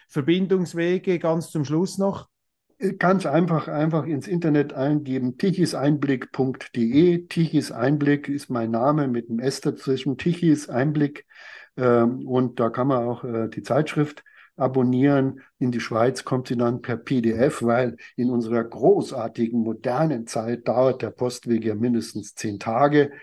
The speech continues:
Speaker 2: Äh, um die Jahrhundertwende hat's einen Tag gedauert, das ist der Fortschritt. Aber wir haben ja P D F und wir freuen uns über viele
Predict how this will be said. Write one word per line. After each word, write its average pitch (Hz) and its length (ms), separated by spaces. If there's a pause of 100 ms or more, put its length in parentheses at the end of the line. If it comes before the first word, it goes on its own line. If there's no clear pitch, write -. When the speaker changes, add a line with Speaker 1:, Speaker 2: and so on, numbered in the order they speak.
(240)
Speaker 2:
Äh, 123 80
um 123 260
die 117 100
Jahrhundertwende 117 800
hat's 107 200
einen 127 320
Tag 123 220
gedauert, 117 460
das 107 120
ist - 180
der - 100
Fortschritt. 175 600 (220)
Aber 143 260
wir 120 120
haben 135 180
ja 120 100
P 120 240
D 113 120
F 127 320
und 123 140
wir 113 120
freuen 120 340
uns 117 220 (340)
über 117 180
viele 131 460